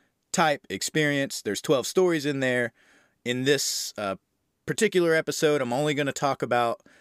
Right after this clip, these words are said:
my top three with a couple honorable mentions, but all the stories are good. You should definitely check it out. They're also available if you go to her website.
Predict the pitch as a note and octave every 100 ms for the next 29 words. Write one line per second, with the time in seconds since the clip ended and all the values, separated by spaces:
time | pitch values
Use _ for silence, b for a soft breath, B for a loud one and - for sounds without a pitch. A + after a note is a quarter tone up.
0 | b b B2 A#2 D#3+ C#3+ - C#3 C#3 C3
1 | A#2+ A#2 C#3+ - B2+ A#2+ A2+ A#2+ A#2 A2+
2 | A2+ G#2 A2+ G2 G#2+ - D3+ D#3+ D3+ D3
3 | B2+ A2+ G#2+ G#2+ G#2 F#2+ - G#2+ B2 B2
4 | B2+ A2 B2 G#2 G2+ F#2+ F#2 G2 G#2 A#2
5 | - A2+ G#2 G#2 G2 G2 G2+ F#2+ F#2+ C3+
6 | C3 - C3 B2